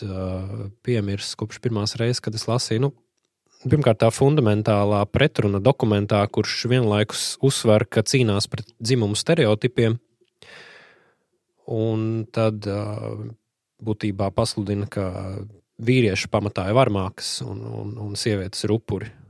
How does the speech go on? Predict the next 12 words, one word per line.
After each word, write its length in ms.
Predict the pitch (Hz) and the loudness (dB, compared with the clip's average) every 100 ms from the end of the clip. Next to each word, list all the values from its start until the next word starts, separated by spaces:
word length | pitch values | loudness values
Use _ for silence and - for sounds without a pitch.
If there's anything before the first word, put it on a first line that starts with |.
| _ | _
Nu, 100 | 131 | -2
tā 160 | 120 110 | 2 2
tad 140 | 107 | 6
jau 80 | 127 | 6
iedod 400 | 113 107 92 98 - - - | 6 4 0 -6 -12 -20 -12
stereotipisku 1040 | - 160 147 120 113 123 - 113 - 113 | 4 8 10 8 8 4 4 0 2 0
pasaules 480 | 110 127 - 104 104 | 2 0 2 0 0
uzskatu. 460 | 113 - - 98 - - - - - _ _ _ _ _ _ _ _ - | 0 -2 -4 -8 -10 -20 -20 -20 -20 _ _ _ _ _ _ _ _ 4
Jā, 200 | 131 156 | 8 8
protams, 500 | 135 156 151 107 104 | 8 8 8 4 2
vīrieši 920 | - 113 135 131 107 104 - - 107 101 | 2 4 6 6 6 4 2 0 0 0
kopumā 560 | - - 113 110 98 | -2 0 0 0 -2